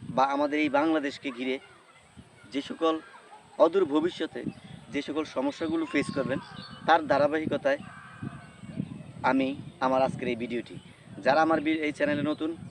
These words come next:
তারা আমার, এ, চ্যানেলটি সাবস্ক্রাইব করে রাখবেন। যারা Facebook পেজ থেকে ভিডিওটি দেখবেন, অবশ্যই পেজটি ফলো দিয়ে রাখবেন। তো যেই জিনিসটি বলার জন্য মূলত আজকের এই ভিডিও বানানো, বিশেষ করে বর্তমানে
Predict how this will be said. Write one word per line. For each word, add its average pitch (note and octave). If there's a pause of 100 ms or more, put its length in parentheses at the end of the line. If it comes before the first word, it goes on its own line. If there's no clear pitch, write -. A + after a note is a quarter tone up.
(180)
তারা C3+
আমার, C#3+ (500)
এ, A#2 (140)
চ্যানেলটি C3+
সাবস্ক্রাইব C#3+
করে D3+
রাখবেন। D#3
যারা D3+
Facebook C#3+
পেজ C#3
থেকে C3
ভিডিওটি C3
দেখবেন, B2+ (380)
অবশ্যই C#3
পেজটি B2
ফলো A#2
দিয়ে A2
রাখবেন। G2+ (520)
তো C3
যেই D#3+
জিনিসটি F#3
বলার F3
জন্য E3
মূলত D3+
আজকের C3+
এই C3+
ভিডিও C3
বানানো, A#2+ (580)
বিশেষ -
করে C#3+ (520)
বর্তমানে C#3+